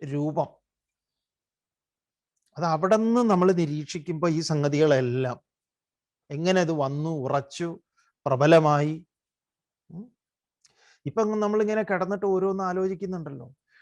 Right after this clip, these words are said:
വീടിനെ കുറിച്ചും കോവിഡ് എന്ന് മാറും, വാക്സിനെ കുറിച്ചും ഒക്കെ. നമ്മുടെ, നമ്മുടെ അടുത്ത് നിന്ന് അമ്മ അപ്രത്യക്ഷമായതിൽ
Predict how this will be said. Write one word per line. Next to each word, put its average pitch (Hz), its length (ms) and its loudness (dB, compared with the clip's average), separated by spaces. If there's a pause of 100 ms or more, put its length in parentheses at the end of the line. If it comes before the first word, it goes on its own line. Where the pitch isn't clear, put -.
(220)
വീടിനെ 156 440 6
കുറിച്ചും 156 320 -2 (180)
കോവിഡ് 160 360 4
എന്ന് 156 220 0
മാറും, 151 320 0 (100)
വാക്സിനെ 156 500 -2
കുറിച്ചും 165 360 -8
ഒക്കെ. 175 200 -8 (840)
നമ്മുടെ, 135 380 2 (1120)
നമ്മുടെ 139 300 2
അടുത്ത് 135 340 0
നിന്ന് 139 240 0 (480)
അമ്മ 143 400 0
അപ്രത്യക്ഷമായതിൽ 131 960 -4